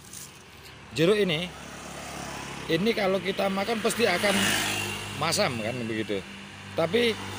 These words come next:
kalau dua minggu sebelum kita petik, ini ya, ini dua minggu sebelum kita petik, kita beri garam, ini nanti akan manis, bener-bener manis. Beda, beda jauh gitu loh. Jadi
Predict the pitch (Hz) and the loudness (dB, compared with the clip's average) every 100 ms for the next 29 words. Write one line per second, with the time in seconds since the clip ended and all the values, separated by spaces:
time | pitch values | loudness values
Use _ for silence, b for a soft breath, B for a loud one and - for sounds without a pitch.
0 | - - - 180 202 165 185 208 196 196 | -6 -4 2 6 8 8 8 8 6 6
1 | 185 196 190 190 190 220 - 160 147 - | 6 4 2 2 2 0 0 0 0 -4
2 | - - - - - - 139 113 120 - | -10 -12 -14 -14 -16 -8 0 0 0 -10
3 | - - 170 214 147 131 156 156 160 151 | -18 -8 -4 0 4 2 2 -4 -4 -4
4 | 139 139 156 160 165 - - 131 - - | -2 -4 -6 -6 -6 -4 -2 -2 -4 -16
5 | - - - - - 175 185 185 156 175 | -16 -16 -14 -14 -4 0 4 4 6 4
6 | 147 170 170 123 131 113 - - - - | 6 4 6 4 2 2 2 2 0 -2
7 | - - - - - 185 202 220 214 220 | -4 -6 -8 -8 -4 2 4 4 2 0
8 | 185 190 190 185 185 170 113 - - 180 | 0 2 2 2 -2 -6 -8 -10 -8 -2
9 | 233 165 147 180 202 208 214 226 196 139 | 2 2 2 2 4 4 4 2 2 0
10 | - - - - - - - - 175 196 | -2 -6 -8 -8 -6 -6 -4 2 4 6
11 | 156 135 131 147 165 139 156 127 131 127 | 4 2 2 4 6 6 4 2 -2 -4
12 | 107 95 - - 107 156 165 | -4 -4 -8 -6 -4 -2 -2